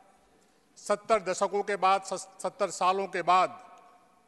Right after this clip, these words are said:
जिस प्रकार से जम्मू और कश्मीर में पिछड़ा समाज आरक्षण के बगैर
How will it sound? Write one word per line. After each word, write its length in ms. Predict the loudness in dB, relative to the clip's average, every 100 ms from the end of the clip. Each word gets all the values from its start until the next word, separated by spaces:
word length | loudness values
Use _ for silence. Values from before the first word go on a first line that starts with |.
| _ _ _ _ _
जिस 120 | -16 -10
प्रकार 320 | 0 2 2
से 120 | -2
जम्मू 300 | -6 -6 -4
और 120 | -4 0
कश्मीर 340 | -2 -2 -8
में 100 | -10
पिछड़ा 320 | -10 -4 -2 -2
समाज 440 | 0 2 2 0 -16 -20 -20 _ _ _ _ _ _ _ _ _ -2
आरक्षण 480 | 0 0 -2 -8 -4
के 120 | -4
बगैर 420 | 0 2 2 0